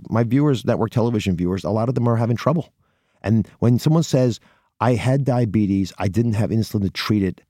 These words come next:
I got sick, I lost my leg." Well, my goodness, the amount of money we just spent, just being, for-, forget about the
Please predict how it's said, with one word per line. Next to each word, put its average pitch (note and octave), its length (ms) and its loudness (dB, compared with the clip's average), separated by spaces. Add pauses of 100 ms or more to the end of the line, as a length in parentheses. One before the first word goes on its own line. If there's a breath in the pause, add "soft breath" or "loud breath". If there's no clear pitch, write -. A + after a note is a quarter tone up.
I G#2 80 -2
got A2+ 240 -2
sick, - 260 -4
I F2 40 -2
lost G2 280 -2
my F2+ 80 0
leg." F2 460 -4 (580)
Well, A2 80 0
my A#2+ 120 4
goodness, A2+ 360 -2
the A#2+ 120 2
amount C3 240 4
of G3 60 4
money D3+ 280 4
we A2 160 2
just A2 180 -2
spent, F2 280 -6
just - 160 -2
being, F#3+ 180 2
for-, D#3+ 260 -4
forget F3 160 2
about D#3 220 0
the G#2 280 0